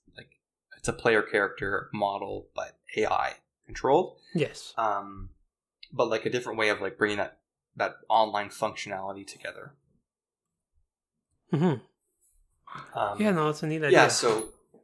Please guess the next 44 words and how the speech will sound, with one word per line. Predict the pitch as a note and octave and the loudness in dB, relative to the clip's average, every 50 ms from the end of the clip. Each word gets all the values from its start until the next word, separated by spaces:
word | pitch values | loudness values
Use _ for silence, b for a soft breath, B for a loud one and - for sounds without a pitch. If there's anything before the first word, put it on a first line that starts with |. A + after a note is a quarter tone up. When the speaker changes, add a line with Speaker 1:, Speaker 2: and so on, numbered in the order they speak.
| _ - - - _ _ _ - - - _ _ | _ -16 -16 -16 _ _ _ -20 -20 -20 _ _
Speaker 1:
yeah, | - F#3+ F#3 C3+ G#2+ G2 | 2 4 4 4 4 0
yeah. | G2+ A#2 A2+ G2+ G2 - - | 0 2 2 2 2 2 0
I, | A#2+ D3 C3 - - | -2 -2 -2 -2 -4
so | - F#3 | 2 4
it's | F#3 F#3 - | 4 4 6
definitely | G#3 A3 G#3+ - G3+ | 4 4 4 4 2
different | D#3+ F3 E3 - F3 F3 D#3 | 2 0 0 0 -4 -4 -4
in | C#3+ | -4
the | C3+ | -4
sense | - C3 A#2+ A#2+ - | -4 -4 -4 -4 -4
of, | A#2 G#2+ | -2 0
like, | G#2+ G#2 - - - - - - _ - | 0 -2 -2 -6 -14 -20 -20 -20 _ -12
the | A#2 | -12
gear | - - A2+ A2 A2+ A2+ | -10 -8 -4 -2 -2 -2
system's | - - B2 - - - G#2+ G#2 - | -2 -2 -2 -4 -4 -6 -6 -6 -2
totally | - A#2 G#2 G#2 G#2+ G#2 | 0 0 2 2 0 0
different. | - G#2+ - - G#2+ G#2 G2+ - - _ _ _ _ _ - - _ _ | 0 -2 -2 -2 -6 -8 -8 -10 -14 _ _ _ _ _ -20 -20 _ _
The, | - A2+ - G#2 G2+ G2+ G2+ G2 G2 G2 G2 - _ _ _ _ _ _ | -8 -8 -6 -6 -10 -12 -12 -12 -14 -14 -16 -18 _ _ _ _ _ _
uh, | G2 G2 F#2+ E2+ D#2 D#2 D2 C2 - - _ _ _ _ _ _ _ _ _ _ _ | -2 0 0 0 0 -2 -2 -4 -6 -8 _ _ _ _ _ _ _ _ _ _ _
and | - A#2 A2 | -4 -2 -2
then | G#2+ G#2 | -2 -2
the | G2+ | -4
world | G2+ G2+ G2+ G2+ G2 F#2+ - | -4 -2 0 0 0 0 -4
system | - - - - F#2+ F#2 | -10 -12 -12 -12 -12 -14
is | - - | -16 -18
totally | - - - F#2+ | -20 -14 -14 -12
different | F#2+ - - - - - F#2 | -12 -12 -16 -16 -14 -14 -14
as | G2+ - - | -14 -10 -4
well. | - F#2 A2+ D#3+ E3 - _ _ _ _ _ _ _ | -2 0 0 0 -4 -6 _ _ _ _ _ _ _
So | - - E3 | -2 0 0
it's | - - - | 2 2 4
different | E3 D#3+ E3 E3 D#3+ D3 | 4 4 4 4 0 2
enough | D3 C#3+ C#3+ C#3 - | 2 0 0 2 2
that's | B2+ A#2 - - | 2 2 2 -4
like, | G#2+ F#2+ - - _ _ _ - | -6 -6 -6 -14 _ _ _ 4
oh, | C#3+ B2 A2+ - | 4 6 6 4
cool, | - D3+ C3 A2+ | 2 6 6 6
it's, | G#2 G2 - - - - - - - _ _ _ _ _ _ _ _ _ _ _ | 6 6 2 -2 -4 -4 -6 -10 -14 _ _ _ _ _ _ _ _ _ _ _
it's | B2+ - - - - - | -10 -8 -8 -10 -10 -12
unique, | A#2+ A2+ A2+ B2 D3 F#3+ - - - _ _ _ _ _ _ - | -10 -6 -2 0 0 0 -2 -6 -14 _ _ _ _ _ _ -2
but | B2 A#2+ | 0 0
also, | B2 A#2+ - A#2+ | 0 0 0 0
like, | A#2+ A2+ G#2+ - | 0 0 0 -2
the, | - | -12